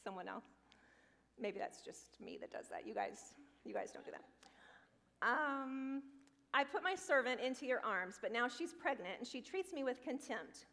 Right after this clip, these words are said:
The Lord will show who is wrong, you or me." Abram replied, "Look, she's your servant, so deal with her as you see fit." Then Sarah treated Hagar so harshly that she finally ran away.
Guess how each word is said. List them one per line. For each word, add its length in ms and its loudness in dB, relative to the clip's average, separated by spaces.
The 80 0
Lord 340 2
will 100 4
show 380 2
who 140 -4
is 180 -6
wrong, 240 -2
you 200 -2
or 100 2
me." 280 -6
Abram 340 2
replied, 420 2
"Look, 260 0
she's 220 -6
your 140 0
servant, 400 0
so 140 2
deal 200 4
with 140 2
her 100 4
as 160 0
you 80 -4
see 220 -8
fit." 340 0
Then 140 6
Sarah 300 4
treated 340 -2
Hagar 320 2
so 320 2
harshly 480 -2
that 140 -6
she 140 -6
finally 380 -2
ran 220 -4
away. 320 -2